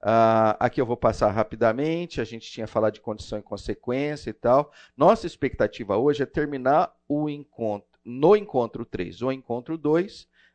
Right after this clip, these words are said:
e começar o encontro três. Essa é a expectativa. Vamos ver se a gente consegue isso, né?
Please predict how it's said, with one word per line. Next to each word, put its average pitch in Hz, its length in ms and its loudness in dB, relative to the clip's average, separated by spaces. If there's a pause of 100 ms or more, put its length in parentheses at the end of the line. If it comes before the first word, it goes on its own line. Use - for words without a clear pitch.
(100)
e 165 140 4
começar 175 580 0
o 139 60 -6
encontro 143 460 -8
três. - 400 -12
Essa 131 420 0
é 123 140 0
a 127 40 2
expectativa. - 880 -8 (420)
Vamos 107 220 -4
ver 117 100 -4
se 120 100 -6
a 113 40 -4
gente 113 220 -14
consegue 113 580 -4
isso, - 300 -20 (260)
né? 117 240 -8